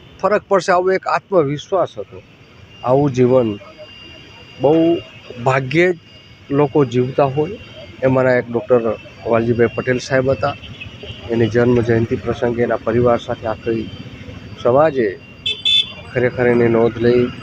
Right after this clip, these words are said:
અને એનું યાદગાર માટે એક સ્ટેચ્યુ બનાવ્યું છે.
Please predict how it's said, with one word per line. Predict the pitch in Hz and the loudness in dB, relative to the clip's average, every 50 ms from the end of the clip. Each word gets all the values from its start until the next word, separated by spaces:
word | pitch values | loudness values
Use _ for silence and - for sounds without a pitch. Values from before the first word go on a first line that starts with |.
| - - | -10 -6
અને | 113 110 110 110 110 113 | -4 0 2 2 4 2
એનું | 113 110 113 113 113 110 107 - - - - - - - - - - - | 2 2 2 2 2 2 0 -4 -8 -14 -14 -14 -14 -14 -14 -14 -8 -2
યાદગાર | 113 117 123 131 143 156 - 185 180 170 | 0 2 2 0 -2 -2 0 0 0 2
માટે | 139 123 117 117 - 117 | 2 0 -2 -2 0 -2
એક | 113 - - | -4 -4 -4
સ્ટેચ્યુ | - - 117 110 - - 127 123 | -8 -4 -2 -2 -2 -2 -4 -2
બનાવ્યું | 120 123 120 123 123 127 127 127 120 | 0 0 2 2 4 4 4 2 0
છે. | - 131 | 0 -4